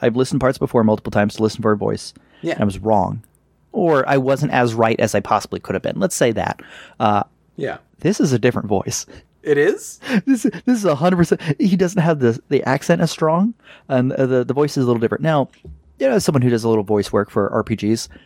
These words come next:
Speaker 1: you don't always nail it a hundred percent every time.
Speaker 2: Yeah.
Speaker 1: But, but Aki was the person who messed with this bird. Aki was the one who was claimed to have started the fire.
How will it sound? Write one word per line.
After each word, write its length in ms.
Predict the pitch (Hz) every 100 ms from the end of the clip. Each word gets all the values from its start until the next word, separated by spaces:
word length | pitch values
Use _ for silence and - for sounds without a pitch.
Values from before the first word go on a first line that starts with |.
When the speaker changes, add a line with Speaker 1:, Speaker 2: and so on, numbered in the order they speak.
| _ _ -
Speaker 1:
you 40 |
don't 220 | 156 160
always 240 | 147 135 120
nail 200 | 113 104
it 80 | -
a 40 |
hundred 160 | 110 98
percent 240 | 104 101
every 160 | 92 87
time. 240 | - - - _ _
Speaker 2:
Yeah. 220 | 220 220 - _ _ - - - 185 _ -
Speaker 1:
But, 320 | 101 - - _ _ _
but 340 | - 110 107 - - _ -
Aki 340 | 113 151 143
was 160 | 110 104
the 100 | 101
person 320 | - 107 101
who 180 | 101 107
messed 280 | 104 117 -
with 100 | 101
this 140 | 98
bird. 320 | - 113 98 - _ _ -
Aki 320 | 123 147 135
was 160 | 113 110
the 80 |
one 160 | 107 107
who 100 | 107
was 120 | 104
claimed 460 | - - 117 117 123
to 100 | 107
have 120 | 104
started 300 | - 98 95
the 60 | 98
fire. 420 | 117 92 101 -